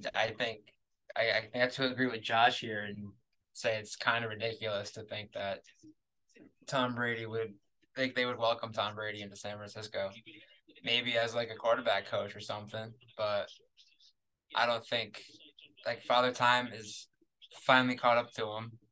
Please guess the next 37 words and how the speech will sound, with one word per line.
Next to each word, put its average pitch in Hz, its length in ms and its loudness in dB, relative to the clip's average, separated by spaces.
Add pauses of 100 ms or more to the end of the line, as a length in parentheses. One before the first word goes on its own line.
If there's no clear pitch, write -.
He 113 680 -8
did 117 160 -6
not 120 300 4
look 117 260 -2
like 113 240 2
the 113 80 -6
Tom 110 340 0
Brady 113 360 -2
that 107 240 0
everyone 110 640 -2 (680)
grew 127 220 2
up 120 400 4
loving 120 520 2
and 110 320 -8 (340)
seeing 120 380 -2
him 117 140 -6
drive 110 360 4
down 113 200 2
the 113 80 -6
field, 113 580 -2 (800)
get 127 260 -4
hit, 131 320 0
like, 117 300 -6
being 131 240 0
surgical 113 880 -2
like 110 220 -4
we 113 60 -6
used 110 300 -6
to 104 80 -14
see. 98 340 -8 (1400)
That 139 280 8
obviously 131 420 2
wasn't 123 300 2
the 107 80 -6
case 117 360 -2
against 104 280 -8
Dallas. 107 680 -2